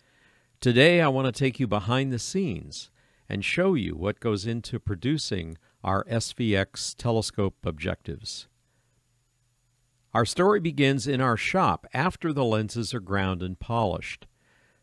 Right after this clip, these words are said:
This preliminary work isn't particularly special. Any optical shop can machine polish lenses.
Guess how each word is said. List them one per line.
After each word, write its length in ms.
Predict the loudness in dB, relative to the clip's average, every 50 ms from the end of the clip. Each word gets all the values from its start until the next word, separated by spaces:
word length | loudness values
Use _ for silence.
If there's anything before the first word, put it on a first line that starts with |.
| _ _ _ _ 2
This 220 | 4 4 4 4
preliminary 580 | 2 2 4 4 4 4 4 2 2 4 2 2
work 340 | 4 4 4 4 2 2 -2
isn't 320 | -4 -2 0 -2 -2 -2
particularly 680 | -4 -8 -6 -2 -2 -2 -2 0 0 0 0 0 -2 -4
special. 640 | -6 -4 0 2 2 2 2 0 0 0 -2 -2 -2 -2
Any 260 | -2 0 0 0 0
optical 400 | 0 0 0 0 -4 -4 -4 -4
shop 380 | -4 -2 -2 -2 -2 -2 _ -8
can 220 | -8 -6 -4 -2 -2
machine 420 | -2 -4 -2 -2 -2 -2 -4 -4
polish 460 | -4 -4 -4 -4 -4 -4 -6 -6 -6
lenses. 720 | -4 -2 -2 -2 -2 -4 -6 -8 -10 -10 -12 -14 -16 -16